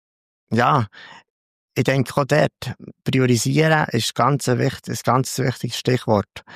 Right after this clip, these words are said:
Eben auf ein Projekt her trainieren. Ich habe nicht das ganze Jahr das gleiche Niveau, oder? Also, ich tue wirklich spezifisch auf ein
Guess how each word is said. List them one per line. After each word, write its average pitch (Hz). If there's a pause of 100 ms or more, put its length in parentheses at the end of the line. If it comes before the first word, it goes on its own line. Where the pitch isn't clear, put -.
(140)
Eben 117
auf 120
ein 117 (140)
Projekt 113
her 127 (100)
trainieren. 110 (240)
Ich 113
habe 107
nicht 123 (140)
das -
ganze 120
Jahr 117
das -
gleiche 120
Niveau, 110
oder? 113 (380)
Also, 110
ich 113
tue 110
wirklich 120
spezifisch 139
auf -
ein 104